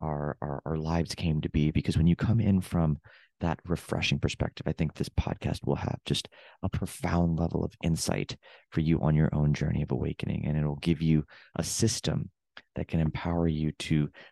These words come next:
lean into challenge and initiation with more grace, with more love, with more groundedness. So I hope you guys enjoy this conversation. If you haven't already,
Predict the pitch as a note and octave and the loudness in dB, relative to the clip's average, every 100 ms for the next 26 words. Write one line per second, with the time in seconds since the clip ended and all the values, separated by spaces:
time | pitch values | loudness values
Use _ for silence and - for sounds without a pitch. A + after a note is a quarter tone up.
0 | - F2 F2 E2+ - - F2 E2 E2 D2+ | 2 6 6 6 2 -2 -2 0 0 0
1 | - D#2 D2+ D2+ - D2+ D2+ - - C#2+ | -2 -2 0 0 -2 -2 -2 -4 -4 -2
2 | D2+ D2 - C#2+ C#2+ - - C2+ C#2 C#2+ | 0 0 0 2 2 0 -6 -6 -2 -4
3 | - C#2 D2 - - - - A1+ - - | -2 -2 -2 -6 -4 -4 -4 -6 -4 -6
4 | - - - - D#2 - - - - - | -6 -6 -2 0 0 -2 -20 -20 -16 0
5 | F#2 G2+ G#2+ F#2+ F#2 F#2 F2 F#2 E2+ - | 4 6 6 6 6 6 4 2 0 0
6 | E2 D#2 D#2+ E2 F2 F2+ E2+ E2+ E2+ E2+ | -2 -2 -2 0 2 2 4 2 0 -2